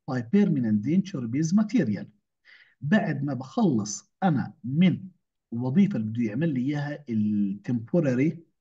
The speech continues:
آه، denture base اللي هي الماكسيلا مانديبولار ريليشن شيب ريكوردز اللي هي تيث ارينجمنت اللي هي جلسة التراي ان، بعد ما خلصت أنا من هاي المهام أنا بستبدل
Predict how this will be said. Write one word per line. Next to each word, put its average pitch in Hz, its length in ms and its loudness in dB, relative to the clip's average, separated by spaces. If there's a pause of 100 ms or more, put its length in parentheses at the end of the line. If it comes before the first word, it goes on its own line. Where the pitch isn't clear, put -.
(280)
آه، 110 320 0
denture 143 500 0
base 131 360 -4 (100)
اللي 113 220 -2
هي 113 460 -4 (360)
الماكسيلا 117 1400 0
مانديبولار 120 600 -2
ريليشن 120 580 -2 (260)
شيب 113 280 -4
ريكوردز 113 680 -2
اللي 101 320 -6
هي 120 200 -2
تيث 135 340 -2 (120)
ارينجمنت 117 840 0
اللي 107 300 -6
هي 113 80 0
جلسة 135 440 -4
التراي 135 580 -4
ان، 120 180 2 (460)
بعد 127 160 -2
ما 139 80 0
خلصت 202 400 0
أنا 143 120 0
من 120 160 2
هاي 214 180 4
المهام 185 480 4 (400)
أنا 185 140 6
بستبدل 170 840 -2